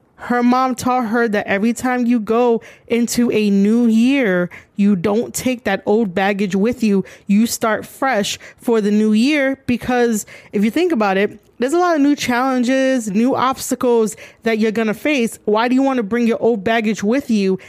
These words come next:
And why do you want that to weigh you down?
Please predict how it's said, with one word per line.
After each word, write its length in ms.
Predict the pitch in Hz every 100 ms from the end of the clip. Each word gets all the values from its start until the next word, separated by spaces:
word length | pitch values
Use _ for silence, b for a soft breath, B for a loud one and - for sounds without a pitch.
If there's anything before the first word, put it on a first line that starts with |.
| B -
And 280 | 220 208
why 200 | 196 220
do 80 | 233
you 100 | 247
want 220 | 226 226
that 120 | 233 214
to 120 | 220
weigh 240 | 196 196
you 260 | 208 202 208
down? 540 | 165 208 214 185 185